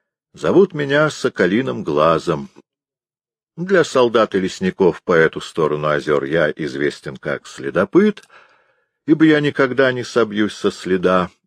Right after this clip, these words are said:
зная, что в лесу меня поджидает друг, нуждающийся в помощи, или же Минг.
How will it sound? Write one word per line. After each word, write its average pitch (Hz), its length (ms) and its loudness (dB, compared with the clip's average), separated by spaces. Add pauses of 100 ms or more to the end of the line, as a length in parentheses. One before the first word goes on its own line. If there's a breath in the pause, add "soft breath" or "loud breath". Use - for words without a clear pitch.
(100)
зная, 82 400 -4
что 85 260 -2
в 78 60 -4
лесу 82 340 -2
меня 80 300 -2
поджидает 80 680 -2
друг, 82 340 -2
нуждающийся 78 840 -4
в - 140 -20
помощи, 156 600 0 (460 soft breath)
или 131 300 0
же 110 240 0
Минг. 78 720 -6